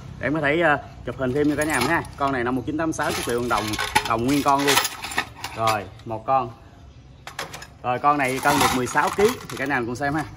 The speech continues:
Đây, cây này nó có để mười sáu ký nè. Rồi, cây bên đây cân được mười hai ký. Tình trạng là bằng đồng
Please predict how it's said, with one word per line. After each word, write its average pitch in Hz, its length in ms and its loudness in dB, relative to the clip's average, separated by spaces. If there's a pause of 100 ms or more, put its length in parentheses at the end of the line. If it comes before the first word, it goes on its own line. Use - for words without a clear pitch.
(100)
Đây, 127 120 -4
cây 131 120 -4
này 120 140 -2
nó 120 120 -6
có 160 80 -2
để 131 120 -4
mười 135 140 -4
sáu 139 260 -2
ký 165 60 -2
nè. 175 160 0 (1300)
Rồi, 117 180 -4
cây 143 180 0
bên 143 120 -2
đây 147 120 0
cân 143 160 -2
được 120 140 -2
mười 120 160 -4
hai 147 200 0
ký. 170 260 0 (1700)
Tình 143 180 6
trạng 139 240 4
là 139 280 2 (200)
bằng 135 120 -4
đồng 131 220 4